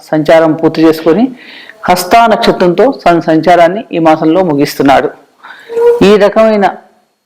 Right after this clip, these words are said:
గ్రహ గోచార ఆధారంగా ఈ మాసంలో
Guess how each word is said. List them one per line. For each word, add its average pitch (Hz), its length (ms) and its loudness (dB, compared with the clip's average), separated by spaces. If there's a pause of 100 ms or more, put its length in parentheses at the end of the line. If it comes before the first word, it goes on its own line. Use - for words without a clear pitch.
(300)
గ్రహ 165 240 2
గోచార 170 580 2 (100)
ఆధారంగా 151 560 0 (920)
ఈ 190 120 4
మాసంలో 165 720 -2